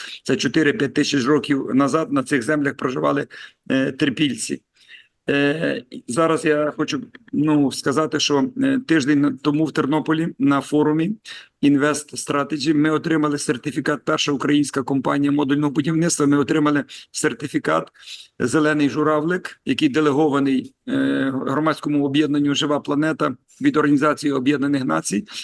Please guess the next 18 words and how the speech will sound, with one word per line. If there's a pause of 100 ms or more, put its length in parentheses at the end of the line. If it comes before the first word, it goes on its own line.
(100)
що
наша
компанія
використовує
екологічне, (440)
е,
виробництво. (140)
Тобто
технологія
нашого
виробництва, (440)
е,
модульного
і
каркасного
вик-,
е, (120)
використовує